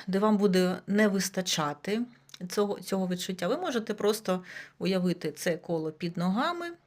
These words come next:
і ви одразу, е, отримаєте цей стан. Це техніка із Н Л П,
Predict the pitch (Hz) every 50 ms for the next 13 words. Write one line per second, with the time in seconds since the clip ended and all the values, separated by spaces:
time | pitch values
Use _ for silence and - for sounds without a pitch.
0 | _ _ _ - _ - - - _ _ - - 247 330 349 277 214 190 214 233
1 | 262 269 226 226 233 233 233 226 - - - 185 185 185 - 175 165 - 175 208
2 | 247 240 233 220 208 202 - 175 175 - - - 190 202 190 - - - - 127
3 | 135 139 139 151 - _ _ _ _ _ _ _ - - 311 - - 220 190 -
4 | - 175 165 - - 165 160 160 - 175 165 - - 165 165 165 190 208 - -